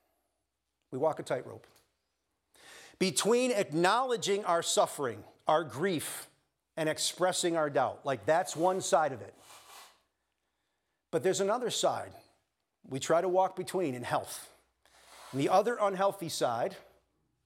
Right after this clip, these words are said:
like, if we just stayed here, by the way, this is healthy, but if we only stay here, there's a problem, right?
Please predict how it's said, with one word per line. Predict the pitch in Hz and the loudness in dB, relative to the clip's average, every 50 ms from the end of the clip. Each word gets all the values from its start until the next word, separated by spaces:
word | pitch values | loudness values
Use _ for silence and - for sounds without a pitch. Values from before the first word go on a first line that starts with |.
| _ | _
like, | - 131 117 | -10 -8 -8
if | 143 - | -6 -6
we | 185 185 | -6 -8
just | - - 294 - - | -6 -6 -6 -6 -8
stayed | - - - - 254 - | -6 -6 -6 -6 -6 -8
here, | - 117 95 92 | -10 -12 -12 -12
by | 98 104 92 | -12 -14 -12
the | - | -12
way, | 95 92 90 92 95 | -14 -16 -16 -10 -8
this | - - - | -6 -6 -4
is | 269 240 | -6 -4
healthy, | - 247 277 311 - - 131 113 | 0 0 0 0 -2 -6 -8 -6
but | 120 127 | -4 -6
if | 127 - | -6 -4
we | 160 175 | -6 -4
only | - - 175 208 240 262 294 277 | -2 0 0 0 0 0 -2 -4
stay | - - - 175 131 120 | -4 -4 -4 -4 -4 -4
here, | 104 113 90 80 - - _ _ _ _ _ _ _ _ _ | -8 -12 -14 -16 -18 -20 _ _ _ _ _ _ _ _ _
there's | - 139 - | -8 -6 -6
a | - - | -8 -4
problem, | - 165 151 143 - - 90 | -2 0 0 0 -2 -8 -12
right? | 101 110 127 185 | -8 -8 -8 -8